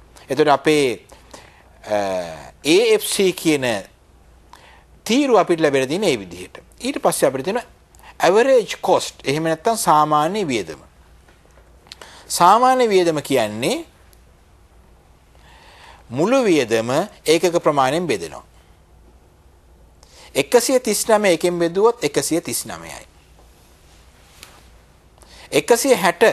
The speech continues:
දෙවෙනි එක දෙකෙන් බෙදුවොත් අසූවයි. මේ ආකාරයෙන් අපිට සාමාන්‍ය වියදම ගණනය කරන්න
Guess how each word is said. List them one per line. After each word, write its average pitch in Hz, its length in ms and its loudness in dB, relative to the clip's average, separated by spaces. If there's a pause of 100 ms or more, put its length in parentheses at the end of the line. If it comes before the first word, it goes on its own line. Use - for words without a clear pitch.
(180)
දෙවෙනි 151 360 0
එක 151 200 0
දෙකෙන් 147 300 0
බෙදුවොත් 135 440 0 (4000)
අසූවයි. 98 520 0 (280)
මේ 190 200 2
ආකාරයෙන් 226 480 4
අපිට 147 340 -2 (2250)
සාමාන්‍ය 196 600 4
වියදම 170 300 0
ගණනය 131 360 0
කරන්න 117 260 -2